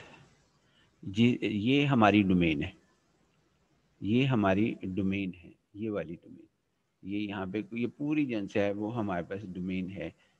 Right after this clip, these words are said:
इसकी। और इसी तरह ये हमारे पास फिगर जो है, यानी ये हिस्सा जो हमारे पास आएगा, इसको हम डिस्कस करेंगे। और इनके बीच में ये लाइंस भी हैं, बाउंड्री लाइंस भी हमारे पास मौजूद हैं।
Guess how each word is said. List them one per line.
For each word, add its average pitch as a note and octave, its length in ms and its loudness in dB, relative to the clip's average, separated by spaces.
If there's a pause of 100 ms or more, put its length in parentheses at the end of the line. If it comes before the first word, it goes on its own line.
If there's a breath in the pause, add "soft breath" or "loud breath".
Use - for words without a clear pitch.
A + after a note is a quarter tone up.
(220)
इसकी। - 400 -12 (840)
और G2 220 0
इसी A#2+ 320 -6
तरह G#2 180 -2
ये G2+ 280 -4
हमारे A2+ 320 -4
पास G#2 300 -8
फिगर G#2 280 -4
जो G2 140 -6 (140)
है, G2+ 80 -4
यानी A2 240 -2
ये A#2+ 220 -4
हिस्सा G2 420 -8 (420 soft breath)
जो G2+ 140 -8
हमारे G2 240 -6
पास G2 220 -8
आएगा, F#2 280 -4
इसको - 340 -6
हम C3 220 -4
डिस्कस F#2 300 -6
करेंगे। F#2+ 440 -2 (320 loud breath)
और A2+ 120 4
इनके B2 360 0
बीच A#2+ 300 -2
में B2 80 -2
ये A#2+ 240 -4
लाइंस A2 380 0
भी A#2+ 180 -4
हैं, G2 240 -2
बाउंड्री A#2 340 -2
लाइंस F#2 340 -2
भी G#2 200 -4
हमारे F#2 260 -4
पास G2+ 200 -8
मौजूद D#2+ 320 -8
हैं। D2+ 100 -10